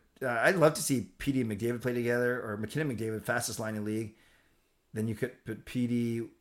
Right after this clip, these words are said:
I don't know, with, with Jack Hughes. I don't know. It's kinda confusing. I have to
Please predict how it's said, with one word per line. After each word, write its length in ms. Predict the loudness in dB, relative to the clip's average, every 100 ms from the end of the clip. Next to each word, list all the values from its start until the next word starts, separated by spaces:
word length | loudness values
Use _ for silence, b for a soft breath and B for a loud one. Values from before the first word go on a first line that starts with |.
| _ _ _ _ _ _ _ -4
I 60 | -2
don't 160 | -2
know, 100 | -4
with, 240 | -4 -6 -8
with 260 | -8 -8 -8 -20 -16
Jack 280 | -2 0 0
Hughes. 500 | 0 0 2 0 -4 -14 b
I 140 | 4 4
don't 100 | 6
know. 160 | 2
It's 180 | 0 0
kinda 220 | 6 8 8
confusing. 400 | 2 6 6 8
I 60 |
have 120 | 6 8
to 220 | 6